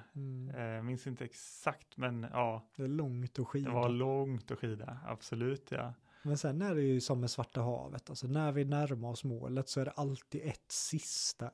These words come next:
Speaker 1: eldprov.
Speaker 2: Moment.
Speaker 1: Och här var det att Perth låg ju nere som i en stor dal. Så det var ju en jättenedförsbacke.
Speaker 2: Det var, fanns en väg som vi kunde ta för att komma in i Perth.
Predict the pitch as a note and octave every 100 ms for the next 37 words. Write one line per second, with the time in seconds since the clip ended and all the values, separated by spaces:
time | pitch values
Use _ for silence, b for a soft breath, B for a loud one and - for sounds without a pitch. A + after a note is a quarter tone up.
0 | _ D3 B2+ A#2 A#2 B2 C3 A#2+ C3+ C#3+
1 | A#2+ B B B - B2 C#3 A#2+ C#3+ F#3
2 | F#3+ C3+ A#2+ - - B2 C3 C#3 - G3
3 | C3 A#2+ A#2 B2 D3 D3 B2+ A#2 C3 E3
4 | F#3 E3+ B2+ A#2+ A#2 - B2+ A2+ A2 B2
5 | D#3+ D3+ C3+ - B2+ C3+ C3+ B2+ A#2 A#2
6 | A#2+ C#3+ E3 - _ _ - B2 - -
7 | C3+ A#2 - A2 A#2+ - - F3+ B B
8 | B - A#2+ B2+ E3 D3+ - D3 C#3+ C#3
9 | B2+ A2 G#2+ B2+ A#2 C#3 B2 G#2+ - A2
10 | - A#2 - C#3+ C#3+ G#2+ G#2+ - A2+